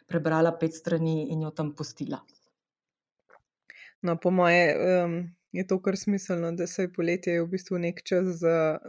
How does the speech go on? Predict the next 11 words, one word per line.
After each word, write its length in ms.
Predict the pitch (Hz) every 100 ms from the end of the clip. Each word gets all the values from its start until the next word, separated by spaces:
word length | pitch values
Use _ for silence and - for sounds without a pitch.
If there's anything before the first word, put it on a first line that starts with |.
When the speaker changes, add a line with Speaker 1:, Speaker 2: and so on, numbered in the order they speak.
| -
Speaker 2:
polnjenje 580 | - 180 180 180 175 175
energ-, 480 | 170 165 170 170 170
mislim, 380 | 196 190 185 170
polnjenje 400 | 170 170 170 170
baterij. 500 | 170 170 185 175 170 170 _ _ _ _ _ _ _ - - - - -
Speaker 1:
I, 60 |
i, 180 | 190 180 156 -
ja, 280 | 165 196 277
se 140 | 196 190
strinjam, 560 | - 208 269 196 160
eh. 140 | 156